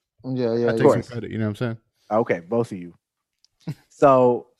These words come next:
Speaker 3: so, but yeah, so you guys showed me some love for sure. And, um, but the reason I, I started YouTube i-, in the first place is because I would wa-, be watching, 'cause I was, like, heavy into reselling,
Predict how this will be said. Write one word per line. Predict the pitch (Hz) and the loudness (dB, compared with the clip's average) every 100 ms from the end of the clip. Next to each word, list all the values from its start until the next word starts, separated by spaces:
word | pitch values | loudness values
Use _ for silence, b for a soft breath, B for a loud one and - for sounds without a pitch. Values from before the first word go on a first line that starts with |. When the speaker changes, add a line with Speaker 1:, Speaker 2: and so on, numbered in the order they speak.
| _ _ | _ _
Speaker 3:
so, | - 139 131 | -2 2 2
but | 117 127 117 | 4 2 2
yeah, | 135 120 95 | 0 0 0
so | 101 120 | -4 -6
you | 123 | -4
guys | 143 135 | 0 0
showed | 135 | 0
me | 120 | -4
some | 120 110 | -6 -6
love | 110 107 107 101 | -4 -2 -4 -6
for | - | -12
sure. | 95 113 110 92 87 _ _ - | -14 -8 -6 -8 -10 _ _ -14
And, | 104 101 98 92 | -10 -8 -8 -10
um, | 98 98 95 92 95 _ _ _ | -10 -8 -8 -10 -14 _ _ _
but | 139 139 - | 2 2 2
the | |
reason | 165 220 233 | 0 2 4
I, | 196 | 4
I | 143 | 2
started | 151 175 147 | 2 2 2
YouTube | 131 143 - 127 120 113 - | 0 -4 -4 -4 -4 -8 -12
i-, | 107 101 - | -10 -10 -12
in | 110 | -12
the | 107 | -10
first | 101 110 110 | -8 -8 -8
place | 107 92 | -10 -10
is | 95 | -12
because | 98 117 | -16 -2
I | 123 | 0
would | 131 127 | 0 0
wa-, | 120 113 | -2 -2
be | 113 | -4
watching, | 113 110 - 110 107 | 0 0 -2 -8 -8
'cause | 127 | -2
I | 135 | 2
was, | 135 | 2
like, | 123 113 | 0 0
heavy | 123 120 | -2 -2
into | 113 | -6
reselling, | 98 110 113 101 98 | -6 -8 -6 -6 -6